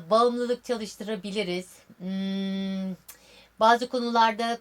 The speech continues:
panik, depresif olabiliriz. Karşımızdaki kişi ne yazık ki beklentilerimizi karşılamadığı halde biz hala hazırda o kişiye verici davranabiliriz.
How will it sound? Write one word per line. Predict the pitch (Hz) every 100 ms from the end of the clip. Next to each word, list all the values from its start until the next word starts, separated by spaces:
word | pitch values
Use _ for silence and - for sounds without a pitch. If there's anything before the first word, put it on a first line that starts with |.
| _ -
panik, | 214 214 214 _ 190
depresif | 196 - 208 - 233
olabiliriz. | - 214 208 202 185 175 185 -
Karşımızdaki | 202 196 196 240 240 214 254 - 302
kişi | - 302 - 233 240 - - _
ne | 269
yazık | 330 311 294 -
ki | 226
beklentilerimizi | 214 226 247 240 240 240 247 240 220 240
karşılamadığı | - 202 202 - 269 320 285 226
halde | 208 - 175 165 180 240 - - -
biz | 262 -
hala | 240 294 294 254
hazırda | 220 196 185 202
o | 262
kişiye | - - 185 190 202 143
verici | 196 214 226 262
davranabiliriz. | 233 185 165 151 156 147 151 151 170 233